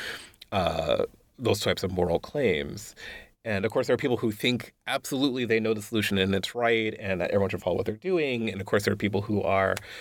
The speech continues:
again, being absolutely facetious in what they think the solutions are. But I, I think that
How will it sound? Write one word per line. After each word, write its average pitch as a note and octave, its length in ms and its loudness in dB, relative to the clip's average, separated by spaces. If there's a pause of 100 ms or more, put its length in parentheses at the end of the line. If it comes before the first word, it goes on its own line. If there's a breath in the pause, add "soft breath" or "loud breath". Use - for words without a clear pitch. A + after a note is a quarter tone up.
(140)
again, A2 280 0
being G#2+ 200 -4
absolutely B2 340 0
facetious C3+ 560 2
in A2+ 60 0
what G2+ 100 2
they G2 100 0
think C3 200 -2
the C3 80 2
solutions A2 420 -2
are. F#2+ 440 2 (480 loud breath)
But F#3 100 2
I, F#3 140 4
I D#3 100 -2
think F#3+ 380 -4
that B2+ 260 0